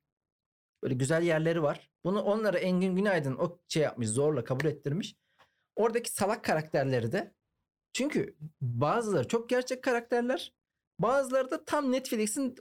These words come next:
uç karikatür karakterleri. Ya bu dokuz kere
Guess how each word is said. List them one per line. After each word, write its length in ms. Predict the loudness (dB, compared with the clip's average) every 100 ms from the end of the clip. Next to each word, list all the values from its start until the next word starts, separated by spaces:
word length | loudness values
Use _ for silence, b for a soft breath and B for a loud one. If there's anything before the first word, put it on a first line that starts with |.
| -6
uç 320 | -6 -4 -8 -10 _ _ -4
karikatür 440 | -2 0 0 0
karakterleri. 640 | 0 -2 -2 -4 -4 -4 -8 _ _ _ _ -2
Ya 180 | 0
bu 320 | 2 0 -2 -12 _ _ _ _ _ -4
dokuz 260 | -2 -2 0
kere 420 | 0 2 -2